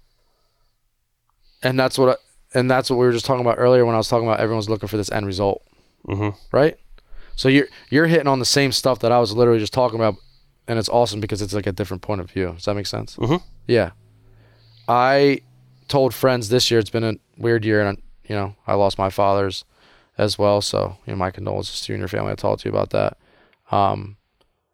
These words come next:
Speaker 1: when covid hit and I got covid, I literally told him, "If it gets bad, like, put me in the woods in my deer stand. I just wanna go out, like, in peace."
Speaker 2: Mm-hmm.
Speaker 1: You know? And you know what's so crazy is, like,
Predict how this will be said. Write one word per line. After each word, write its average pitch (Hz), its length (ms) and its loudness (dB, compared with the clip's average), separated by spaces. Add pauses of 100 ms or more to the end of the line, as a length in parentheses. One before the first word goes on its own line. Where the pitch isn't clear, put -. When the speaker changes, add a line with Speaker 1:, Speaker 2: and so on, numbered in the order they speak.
(440)
Speaker 1:
when 113 120 -4
covid 139 360 4
hit 131 360 2 (100)
and 117 100 -4
I 127 100 2
got 123 220 0
covid, 104 560 2 (920)
I 117 120 -2
literally 123 420 4
told 127 260 2
him, 113 60 0
"If 107 100 -4
it 117 80 2
gets 120 200 2
bad, 113 360 2
like, 104 220 2 (760)
put 120 140 2
me 123 120 0
in 123 100 2
the 113 80 2
woods 107 280 2
in 107 60 -2
my 98 100 -2
deer 101 260 2
stand. 95 260 -2
I 87 80 -2
just 87 120 -8
wanna 90 200 -4
go 95 220 2
out, 92 200 4
like, 98 220 -2
in 101 200 -8
peace." 98 500 -8 (100)
Speaker 2:
Mm-hmm. 110 220 -2
Speaker 1:
You 123 80 6
know? 120 320 2 (400)
And 131 180 2
you 143 80 2
know 147 120 4
what's 156 140 2
so 160 160 4
crazy 147 440 2
is, 127 160 2
like, 117 240 0